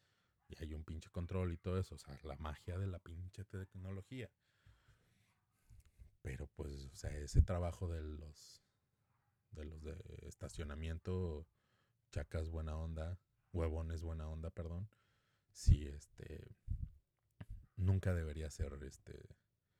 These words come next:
suplido en su totalidad por, por las máquinas.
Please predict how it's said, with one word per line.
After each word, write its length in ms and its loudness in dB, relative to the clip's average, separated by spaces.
suplido 680 -8
en 140 -12
su 120 -10
totalidad 960 -12
por, 160 -10
por 140 -8
las 220 -10
máquinas. 400 -16